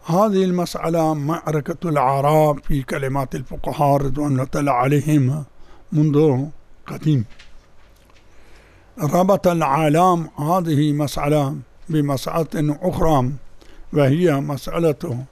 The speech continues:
أن التيمم هل هو مبيح للعمل المشروط بالطهارة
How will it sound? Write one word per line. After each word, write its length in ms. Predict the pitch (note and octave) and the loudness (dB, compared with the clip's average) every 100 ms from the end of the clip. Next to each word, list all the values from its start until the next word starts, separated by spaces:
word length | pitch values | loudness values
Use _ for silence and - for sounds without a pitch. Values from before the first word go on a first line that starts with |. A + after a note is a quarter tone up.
| _ - | _ -4
أن 220 | D3 C3+ C3 | 0 2 0
التيمم 760 | B2 D#3 C3+ C3 D#3 D3+ B2 - - - - - - | -4 -2 0 2 2 2 0 -6 -20 -20 -20 -20 -4
هل 280 | C#3+ F3 | 0 0
هو 320 | C3+ D3+ C3+ C3 | 0 -2 -2 -2
مبيح 640 | C3 B2+ F3+ G3+ D3+ F3 D#3+ B2+ D#3 - - - - - _ D#3 | -2 0 2 2 2 2 2 0 -4 -12 -20 -20 -20 -20 _ -2
للعمل 640 | D3+ D3+ C3+ C#3+ F3+ F3 | 2 2 2 0 2 2
المشروط 680 | D#3+ E3 D#3 - E3 D3 D3+ | 2 2 0 0 0 0 -2
بالطهارة 760 | D3 - A#2+ D3 C#3+ D3 B2 | -2 -2 0 2 4 2 0